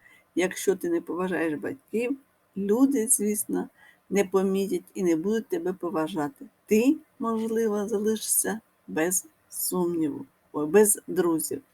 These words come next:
І так, діти, ми б розглянули, ну, прослухали декілька речень, яких, звичайно, наявні б-, е, вставні слова, які вказують на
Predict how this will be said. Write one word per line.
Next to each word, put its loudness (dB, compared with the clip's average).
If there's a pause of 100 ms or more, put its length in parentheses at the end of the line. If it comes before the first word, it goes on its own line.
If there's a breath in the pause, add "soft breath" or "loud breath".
(280)
І -6
так, 4
діти, -2
ми 0
б -8
розглянули, -2
ну, -2 (680 soft breath)
прослухали 2
декілька 0
речень, 0
яких, -2
звичайно, 0
наявні 0
б-, 0
е, 0 (320)
вставні 0
слова, -2 (340 soft breath)
які -4
вказують -4
на 2